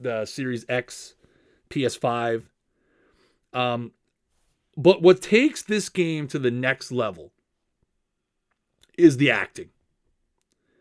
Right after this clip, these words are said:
The characters in this game are perfect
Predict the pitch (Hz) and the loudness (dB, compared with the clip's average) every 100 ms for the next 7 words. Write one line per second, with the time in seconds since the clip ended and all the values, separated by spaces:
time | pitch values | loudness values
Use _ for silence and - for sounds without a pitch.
0 | _ _ _ _ _ _ - - - - | _ _ _ _ _ _ 4 4 0 2
1 | 202 240 214 226 208 208 190 - 160 151 | 4 4 0 -2 -2 -2 -6 -4 0 0
2 | 135 143 135 - 123 101 85 110 _ _ | 0 -6 -8 -12 -10 -10 -14 -20 _ _
3 | _ _ _ _ _ _ _ _ _ _ | _ _ _ _ _ _ _ _ _ _
4 | _ _ - 123 113 110 104 101 _ _ | _ _ -8 -2 0 0 -2 -6 _ _
5 | _ _ _ _ _ _ _ _ _ _ | _ _ _ _ _ _ _ _ _ _
6 | - - - 190 226 220 208 - _ | -14 -4 6 8 8 4 -4 -6 _